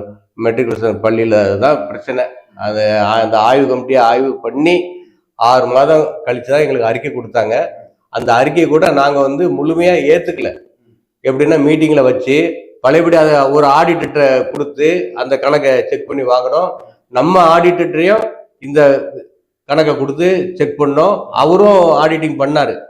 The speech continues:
நம்ம சங்க ஆடிட்டரும். அப்புறம் ஆடிட்டிங் பண்ணி கொண்டு வந்து சபையில வைக்கிறோம்.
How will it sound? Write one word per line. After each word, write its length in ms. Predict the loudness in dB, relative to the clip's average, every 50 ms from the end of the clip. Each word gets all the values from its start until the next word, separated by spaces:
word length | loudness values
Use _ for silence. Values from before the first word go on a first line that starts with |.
| -20 _ _ _ _
நம்ம 340 | -8 -4 0 0 2 2 0 0 -2 -6 -14 -10
சங்க 260 | -8 -6 -4 0 0
ஆடிட்டரும். 480 | 2 2 0 -2 -6 -6 -8 -10 -10 -10 _ _ _ _ _ _ _ _ _ _ _ _ _ _
அப்புறம் 440 | 0 0 2 2 2 4 4 4 4 4 2 0 -4 -8 -10 -8 -2 0
ஆடிட்டிங் 500 | 2 2 2 0 0 0 0 -2 2 0
பண்ணி 440 | 0 2 4 4 4 4 2 2
கொண்டு 240 | 0 0 0 2 4
வந்து 600 | 4 4 4 2 2 2 2 2 4 2 2 2 2
சபையில 300 | 0 0 0 2 2 2
வைக்கிறோம். 460 | 2 2 0 2 2 4 4 4 2